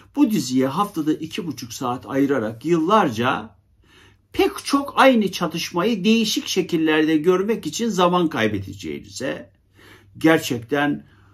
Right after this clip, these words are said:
çok olgunlaşmış dönemlerinde yazılmış ve insanı çok fazla etkileyen on dört tane romanı okumanızı tavsiye edeceğim. Hepsini değil tabii ki.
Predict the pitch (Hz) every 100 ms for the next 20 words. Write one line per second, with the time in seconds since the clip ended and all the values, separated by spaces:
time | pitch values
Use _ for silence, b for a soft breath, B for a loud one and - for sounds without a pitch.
0 | b _ _ - 220 175 - - - -
1 | 170 156 135 160 151 165 139 - 202 180
2 | - - 160 147 139 135 139 139 139 151
3 | 143 113 107 104 113 185 214 - - b
4 | b b 120 127 180 175 127 101 _ _
5 | _ _ _ _ _ _ _ - 214 208
6 | - 196 208 196 - _ - 311 - -
7 | 185 165 165 151 151 - 156 185 240 240
8 | - 240 214 175 160 - 139 139 143 143
9 | 190 165 190 233 175 170 147 139 131 120
10 | 101 95 - 107 - - 90 95 b -
11 | 370 - 381 330 370 370 - 139 120 107
12 | 104 90